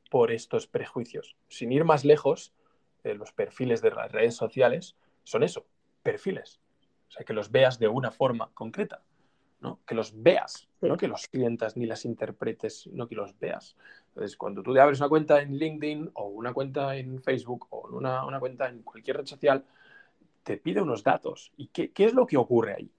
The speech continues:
Speaker 1: ¿Qué es lo que ocurre? Lo mismo que ocurre cuando, eh, haces un plan de empresa, que, que no quieres que vaya mal.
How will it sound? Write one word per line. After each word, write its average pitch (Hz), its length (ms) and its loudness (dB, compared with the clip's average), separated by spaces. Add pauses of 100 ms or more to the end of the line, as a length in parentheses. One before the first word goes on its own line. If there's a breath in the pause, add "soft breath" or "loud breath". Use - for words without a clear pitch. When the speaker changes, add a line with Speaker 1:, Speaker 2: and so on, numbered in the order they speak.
(280)
Speaker 1:
¿Qué - 100 -4
es 123 60 0
lo 131 60 4
que 123 80 2
ocurre? 113 360 -4
Lo 127 160 4
mismo 180 340 8
que 185 80 4
ocurre 175 500 4
cuando, 117 840 -4 (520 soft breath)
eh, 101 460 -10
haces 143 240 4
un 143 120 2
plan 147 180 4
de 127 80 -4
empresa, - 360 -10 (160)
que, 135 200 -4 (120)
que 139 180 -6
no 175 160 6
quieres 202 260 4
que 180 100 0
vaya 151 180 0
mal. 165 200 -6